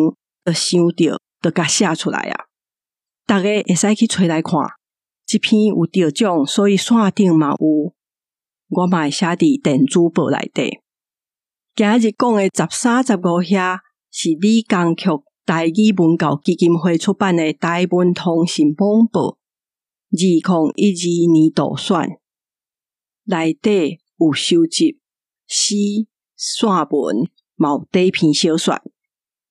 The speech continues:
除了王慧文得奖的这篇，也阁有拿春水、王昭华、刘成贤、周定邦，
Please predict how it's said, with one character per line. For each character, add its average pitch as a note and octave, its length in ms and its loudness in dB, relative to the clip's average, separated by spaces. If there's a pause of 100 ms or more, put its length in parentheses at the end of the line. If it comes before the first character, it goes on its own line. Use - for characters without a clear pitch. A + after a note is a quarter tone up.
(600)
除 G3+ 100 2
了 G#3+ 320 2
王 F#3 260 2
慧 E3+ 240 0
文 D#3+ 240 2
得 E3 240 0
奖 A3+ 180 2
的 F3+ 80 2
这 G3+ 140 -2
篇， A3 380 2 (280)
也 G3 140 2
阁 G#3+ 140 0
有 F3+ 180 2
拿 D#3+ 320 0
春 E3 340 2
水、 E3 400 0 (440)
王 F#3 280 2
昭 D#3+ 300 -4
华、 D3 460 -4 (100)
刘 D3+ 380 -2
成 D#3+ 280 0
贤、 D3+ 400 0 (280)
周 D#3+ 320 0
定 C#3+ 360 0
邦， F3 380 -4